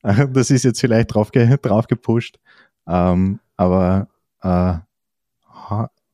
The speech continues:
ja, Starfield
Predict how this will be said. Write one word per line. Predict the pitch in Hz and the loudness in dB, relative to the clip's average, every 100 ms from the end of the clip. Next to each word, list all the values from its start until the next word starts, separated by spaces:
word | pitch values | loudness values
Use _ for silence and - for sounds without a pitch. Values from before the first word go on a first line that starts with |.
| _ _ _ _ _ _ | _ _ _ _ _ _
ja, | 98 87 | -6 -6
Starfield | - - 92 92 123 - _ _ _ _ _ _ _ - - 92 85 85 95 | -6 -6 -2 -2 -4 -8 _ _ _ _ _ _ _ -12 -8 -6 -6 -10 -14